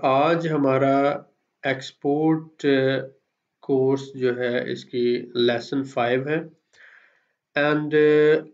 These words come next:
आज का जो topic है वो बहुत अहम है, market and product competitiveness research in target country of export। इसमें हम जो consider करते हैं,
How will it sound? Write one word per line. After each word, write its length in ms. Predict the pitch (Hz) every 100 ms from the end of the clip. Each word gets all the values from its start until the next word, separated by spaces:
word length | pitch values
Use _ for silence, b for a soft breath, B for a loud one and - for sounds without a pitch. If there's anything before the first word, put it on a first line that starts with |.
| _ 139
आज 380 | 143 170 180
का 120 | - 196
जो 120 | 180 165 139
topic 400 | 139 175 165 156
है 80 | 151
वो 120 | 147 139
बहुत 300 | 139 156 151
अहम 300 | 139 143 135
है, 200 | 123 123 - - _ _ _ _ _ _
market 640 | 127 127 127 127 175 170 - 139
and 260 | 139 139 - _ -
product 500 | 139 143 165 165 - _ _ -
competitiveness 880 | 135 135 139 139 131 135 139 135 135
research 640 | 135 135 - 143 131 131 - -
in 200 | 131 131 127
target 500 | 123 123 123 135 139 -
country 420 | 123 120 - 135 156 98 B B B 131
of 220 | 131 139
export। 760 | 127 - - 123 107 - - _ _ _ _ _ _ _ -
इसमें 560 | 165 208 220 220 220 - _ _ _ _ -
हम 320 | - 175 196
जो 120 | 202 202
consider 540 | 180 170 190 196 196
करते 380 | 185 135 139 151 143
हैं, 260 | 127 123